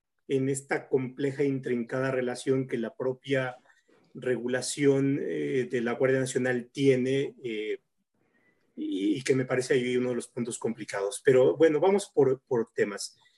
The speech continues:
A ver, una de las cuestiones que, que ocupó una buena cantidad de expresiones,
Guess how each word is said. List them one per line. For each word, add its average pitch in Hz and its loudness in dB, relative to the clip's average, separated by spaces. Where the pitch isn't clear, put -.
A 175 2
ver, 165 6
una 277 6
de 320 0
las 233 0
cuestiones 123 -2
que, 101 -10
que 107 -6
ocupó 127 2
una 123 0
buena 117 2
cantidad 120 -2
de 113 -4
expresiones, - -2